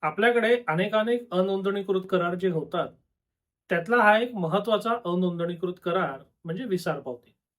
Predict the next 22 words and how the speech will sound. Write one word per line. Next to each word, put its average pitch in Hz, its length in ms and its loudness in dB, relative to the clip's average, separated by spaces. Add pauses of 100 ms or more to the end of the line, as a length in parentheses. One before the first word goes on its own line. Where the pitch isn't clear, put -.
(520)
आता 185 180 2
विसार 208 400 4
पावती 240 380 0
किंवा 233 200 -2
इसार 202 340 2
पावतीनी 190 840 -2
नक्की 208 360 -2
होतं 180 360 -2
काय? 139 360 -4 (720)
तर 247 40 4
एखाद्या 214 500 4
मालमत्ते 196 580 0
संदर्भातला 214 680 -2
करार 185 440 -2
केला 175 260 0
जातो, 165 520 -4 (320)
पण 208 140 0
तो 254 340 0
अनोंदणीकृत 190 840 2
असतो. - 360 -12 (960)
काही 180 240 6
वेळेला 226 540 6